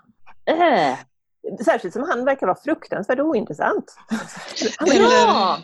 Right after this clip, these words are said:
Speaker 3: hur?
Speaker 2: han är den största tråkmånsen, träbocken någonsin.
Speaker 1: Ja, han är
Speaker 2: Mm.
Speaker 1: jättetråkig. Alltså det här, nu måste jag, för jag läste på lite grann om, eh, lite trivia och sådär. Och då fick jag reda på att den här, eh,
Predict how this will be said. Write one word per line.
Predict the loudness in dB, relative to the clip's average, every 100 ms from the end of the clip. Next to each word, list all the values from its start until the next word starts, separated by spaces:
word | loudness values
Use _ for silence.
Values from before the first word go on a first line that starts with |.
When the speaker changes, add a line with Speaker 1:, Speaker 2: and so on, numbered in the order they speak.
| -8
Speaker 3:
hur? | -6 -4
Speaker 2:
han | -2
är | 0 2
den | 2 0
största | 0 0 0 -2 -2
tråkmånsen, | 2 2 2 0 0 -2 -2
träbocken | 2 2 2 0 -2 -4
någonsin. | -2 -4 -6 -6 -6 -6 -2
Speaker 1:
Ja, | 0 4 2 0 -6 -18 -18 -6
han | -2 2
är |
Speaker 2:
Mm. | 2
Speaker 1:
jättetråkig. | 0 -2 -4 -14 -6 -6 -4
Alltså | -2 0
det | 2 2
här, | 0 0 -12 -4
nu | 0
måste | 0 2
jag, | 0 2
för | 2
jag | 4
läste | 2 2 -4
på | 0 0
lite | 0 -2
grann | 0 0 -2
om, | -2 -2 -6 _ -2
eh, | 2 2 2
lite | -2 -2
trivia | -2 0 2 2 2
och | 0
sådär. | 0 0 0
Och | 0 0
då | 2 0 -2
fick | -6 -2
jag | 0
reda | 2 0 -2
på | 2 2
att | 2 0 -6
den | -2 0
här, | 2 4 2 2 -4 -6
eh, | -4